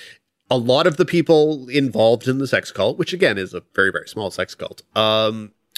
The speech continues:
are on camera and are very candid and are, it's, it's a very interesting examination of cult psychology and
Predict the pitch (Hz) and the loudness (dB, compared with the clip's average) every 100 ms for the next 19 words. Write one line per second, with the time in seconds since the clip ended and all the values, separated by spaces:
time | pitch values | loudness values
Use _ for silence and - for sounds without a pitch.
0 | - _ _ 107 123 139 139 143 - 110 | -20 _ _ 2 4 4 2 0 0 0
1 | 104 120 175 117 110 107 - 98 135 147 | 0 -4 -2 -2 0 -2 -4 -2 0 -2
2 | - 113 113 110 123 127 101 101 104 107 | -6 -2 -2 0 -2 -4 -4 -4 -4 -6
3 | 117 - - 123 139 120 117 165 190 135 | -8 -10 -16 -12 -10 -12 0 2 4 2
4 | 117 120 - 117 123 110 98 104 104 101 | 0 -2 -4 -8 -2 -2 0 -2 0 -2
5 | 98 113 101 - 107 110 107 107 - - | -2 -4 -6 -4 0 2 0 -4 -12 -18
6 | - - - _ _ _ _ - 131 - | -16 -18 -20 _ _ _ _ 0 0 0
7 | - - 135 113 - 123 117 117 110 113 | -8 -4 -2 -2 0 0 2 0 0 -2
8 | 110 110 104 107 110 107 107 107 - | 0 -2 -4 -2 0 0 -2 -10 -12